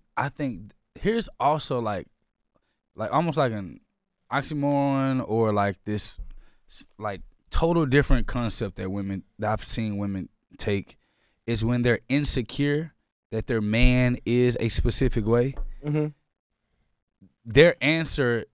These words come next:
Speaker 1: is to bring hell to the house, to make you feel bad for growing,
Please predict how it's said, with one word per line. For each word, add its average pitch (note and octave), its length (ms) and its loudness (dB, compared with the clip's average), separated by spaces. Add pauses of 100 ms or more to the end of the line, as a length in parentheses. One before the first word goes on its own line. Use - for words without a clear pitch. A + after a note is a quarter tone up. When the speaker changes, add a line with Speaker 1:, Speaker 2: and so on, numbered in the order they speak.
Speaker 1:
is A2+ 280 -4 (160)
to B2 100 -6
bring A#2+ 260 4
hell G#2 580 0
to A2+ 120 0
the G#2+ 80 2
house, G2 460 -2 (680)
to B2+ 120 0
make C3 300 2
you C3 320 4 (520)
feel D3 200 8
bad C3 460 6
for B2 140 -2
growing, G#2+ 540 2